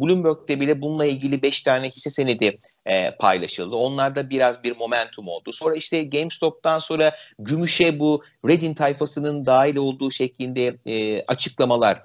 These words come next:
e, oldu. Aslında tabii hani bu bazen momentumdan momentuma,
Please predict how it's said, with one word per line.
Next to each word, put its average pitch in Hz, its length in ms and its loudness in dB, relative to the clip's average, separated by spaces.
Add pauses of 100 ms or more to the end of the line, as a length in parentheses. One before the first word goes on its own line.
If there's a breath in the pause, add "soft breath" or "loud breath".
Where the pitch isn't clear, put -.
(160)
e, 82 380 -2 (160)
oldu. 110 400 4 (280 loud breath)
Aslında 285 300 -2
tabii 302 280 4
hani 208 320 2
bu 220 300 -2
bazen 214 380 0
momentumdan 202 760 -4
momentuma, 196 720 -2